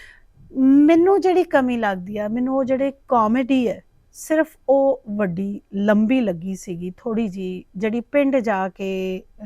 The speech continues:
ਕਾਮੇਡੀ ਕੀਤੀ ਹੈ, ਦੋ ਹਜ਼ਾਰ ਪੱਚੀ ਦੀ ਹੀ ਕਾਮੇਡੀ ਪਿੰਡ 'ਚ ਜਾ ਕੇ ਹੋਈ ਹੈ। ਉਹ ਬੁੱਗਾ and ਉਹ ਥੋੜ੍ਹੀ ਜਿਹੀ ਜ਼ਿਆਦਾ ਲੱਗੀ। ਐਡੀਟਿੰਗ, ਜੇ ਮੈਂ ਐਡੀਟਰ ਹੋਵਾਂ ਨਾ, ਤੇ ਮੈਂ ਉੱਥੇ ਕਾਫੀ ਕੈਂਚੀ ਚਲਾ ਦੇਵਾਂ ਉਹਦੇ ਉੱਤੇ। ਬਾਕੀ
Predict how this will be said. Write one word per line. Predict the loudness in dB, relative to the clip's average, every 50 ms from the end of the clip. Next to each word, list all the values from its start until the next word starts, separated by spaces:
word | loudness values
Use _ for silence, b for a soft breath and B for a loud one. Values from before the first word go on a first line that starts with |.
| -14 _
ਕਾਮੇਡੀ | -2 -2 0 0 -2 -4 -4 -6 -8
ਕੀਤੀ | -8 -10 -12 -12 -10 -8 -6 -6
ਹੈ, | -6
ਦੋ | -4 -2 -2 0
ਹਜ਼ਾਰ | 0 2 0 -2 -2
ਪੱਚੀ | -4 -6 -8 -8 -6 -4 -4
ਦੀ | -2 -2 -2 -2
ਹੀ | 0 0 -2 -4
ਕਾਮੇਡੀ | -4 -4 -6 -8 -6 -8 -8 -8 -8 -8
ਪਿੰਡ | -8 -6 -4 -4 -2 -2 -4 -6
'ਚ | -8 -10 -10
ਜਾ | -8 -8 -8 -8 -8
ਕੇ | -8 -8 -6 -6
ਹੋਈ | -4 -4 -4 -4 -6 -6 -8
ਹੈ। | -10 -12 -14 -16 B B B B B B B B B B B
ਉਹ | -6 -4 -4 -4 -4 -6 -8 -10 -12 -10 -8
ਬੁੱਗਾ | -6 -2 -2 0 -2 2 2 4 4 4 4 2 0 -4 _ _ _ _ _ _ _ _ -8 -6
and | -6 -6 -8 -10 _ _ _ -4
ਉਹ | -2 -2 -2
ਥੋੜ੍ਹੀ | -2 -4 -6 -4 -4 -4
ਜਿਹੀ | -4 -6 -6
ਜ਼ਿਆਦਾ | -6 -6 -8 -8 -8 -8 -8
ਲੱਗੀ। | -8 -8 -8 -10 -12 -14 -16 -18 _ _ _ -20 -10 _
ਐਡੀਟਿੰਗ, | -2 0 0 0 0 -2 -2 0 0 2
ਜੇ | 4 4
ਮੈਂ | 4 4 6 6 4
ਐਡੀਟਰ | 4 4 2 0 0 0 0
ਹੋਵਾਂ | 0 0 -2 -4 -6
ਨਾ, | -8 -10 -12 -12 -10
ਤੇ | -6 -6
ਮੈਂ | -4 -2 -2 -2
ਉੱਥੇ | -4 -4 -6 -8 -10 -10 _ _ -6
ਕਾਫੀ | -4 -4 -4 -4 -6 -8
ਕੈਂਚੀ | -4 -4 -4 -4 -6 -8 -10
ਚਲਾ | -10 -10 -8 -6 -6 -6 -6 -6
ਦੇਵਾਂ | -8 -10 -10 -12 -12 -12
ਉਹਦੇ | -12 -12 -12 -12 -12
ਉੱਤੇ। | -14 -14 -16 _ -16 -14 -14 -14 -16 b b b b b b b b b b b b b b b b b _ -8
ਬਾਕੀ | -6 -6 -6 -6 _ -8 -6 -6 -4 -4 -4 -4 -4 -4 -4 -6 -8